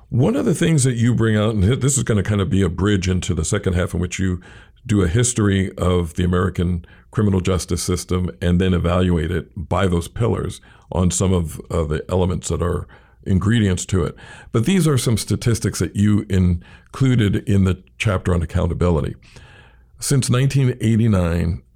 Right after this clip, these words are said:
three thousand two hundred fifty men and women across the U S have been exonerated after being convicted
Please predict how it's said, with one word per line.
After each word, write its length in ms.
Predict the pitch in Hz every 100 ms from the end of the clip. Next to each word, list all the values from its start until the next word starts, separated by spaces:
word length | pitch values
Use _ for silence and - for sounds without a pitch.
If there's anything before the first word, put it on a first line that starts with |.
| -
three 220 | 117 135
thousand 420 | 131 104 98 98
two 180 | 143 151
hundred 300 | 127 120 104
fifty 300 | 113 - 104
men 260 | 92 95 95
and 120 | 92
women 200 | 92 90
across 380 | 87 92 85 -
the 80 |
U 180 | 90 87
S 120 | 85
have 120 | 80 -
been 120 | 82
exonerated 640 | 78 92 104 104 101 98
after 200 | 92 -
being 220 | 85 92
convicted 640 | 87 90 80 98 - 95